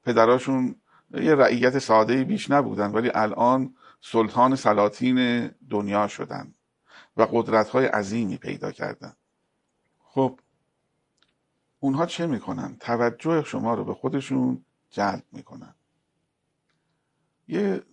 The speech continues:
نکتهٔ مهمتر دیگه هم عرض کنم خدمتتون. الان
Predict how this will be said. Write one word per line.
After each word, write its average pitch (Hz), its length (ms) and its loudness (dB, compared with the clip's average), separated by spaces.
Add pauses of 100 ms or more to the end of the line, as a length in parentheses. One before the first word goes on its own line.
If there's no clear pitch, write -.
(100)
نکتهٔ 160 440 -6
مهمتر 120 520 -6
دیگه 107 200 -6
هم 117 140 -6
عرض - 260 -6
کنم - 200 -16
خدمتتون. - 640 -20 (920)
الان 170 760 0